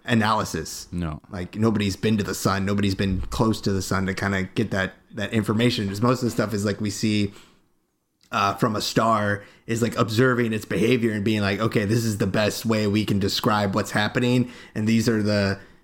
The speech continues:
Speaker 1: you know, these math equations are the best things to, uh, that what causes it." So now with a solar probe, you could send it in there and you could actually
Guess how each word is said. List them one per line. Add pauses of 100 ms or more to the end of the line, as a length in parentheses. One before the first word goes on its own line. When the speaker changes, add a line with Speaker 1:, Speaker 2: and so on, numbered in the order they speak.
(280)
Speaker 1:
you
know,
these
math
equations
are
the
best
things
to, (840)
uh,
that
what
causes
it." (340)
So
now
with
a (400)
solar
probe,
you
could
send
it
in
there
and
you
could (220)
actually